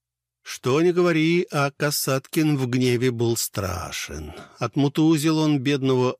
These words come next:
ученого хоть и быстро, но очень качественно. Медики лишь руками разводили. А что вы, мол, хотели?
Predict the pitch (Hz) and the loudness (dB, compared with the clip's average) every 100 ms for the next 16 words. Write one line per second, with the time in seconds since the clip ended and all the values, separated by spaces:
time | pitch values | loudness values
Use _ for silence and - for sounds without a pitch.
0 | - 135 - 139 123 107 98 - 113 113 | -2 -2 0 2 2 0 -2 -4 -2 -2
1 | 107 165 147 131 117 113 117 120 120 117 | -2 0 0 0 0 2 0 -2 -2 -2
2 | - 123 - - - 80 76 65 - - | -2 -2 -2 -6 -6 -10 -10 -10 -12 -18
3 | _ - 135 147 123 110 123 117 110 123 | _ -2 0 2 0 -2 -2 0 -2 -2
4 | 120 - 104 87 87 95 98 98 92 85 | -2 -2 -4 -2 -4 -4 -4 -2 -4 -4
5 | 85 - 123 113 - 95 92 85 85 - | -8 -8 -4 -4 -4 -4 -4 -4 -6 -6
6 | 110 - 80 | -8 -6 -10